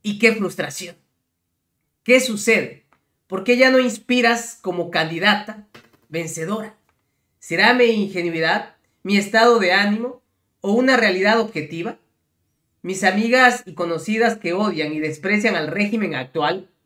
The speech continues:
óiganlo, están igual encabronadas, porque ya no ven la luz al final del túnel.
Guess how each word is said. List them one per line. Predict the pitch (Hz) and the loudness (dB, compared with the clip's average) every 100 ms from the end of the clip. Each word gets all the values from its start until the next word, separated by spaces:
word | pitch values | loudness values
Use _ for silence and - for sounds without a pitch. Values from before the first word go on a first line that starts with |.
| _ _ _ _ | _ _ _ _
óiganlo, | - 269 254 - - _ _ _ _ _ _ _ _ _ _ _ _ _ _ _ _ | 2 2 2 -8 -20 _ _ _ _ _ _ _ _ _ _ _ _ _ _ _ _
están | 190 180 - 226 247 | -6 -4 0 2 2
igual | 196 202 226 240 _ _ _ - | 0 2 2 0 _ _ _ -2
encabronadas, | 202 196 185 208 190 190 190 190 233 - - - - _ _ _ _ _ _ _ _ _ | 2 2 0 -4 -4 -4 -4 -2 -4 -4 -14 -16 -16 _ _ _ _ _ _ _ _ _
porque | - - 202 | -8 -2 2
ya | 208 | 4
no | 254 247 | 6 6
ven | 240 | 8
la | 240 196 | 6 4
luz | 214 240 | 0 2
al | 214 | 0
final | 202 180 208 | 0 0 0
del | 220 151 143 | 0 -4 -4
túnel. | 240 - | -6 -6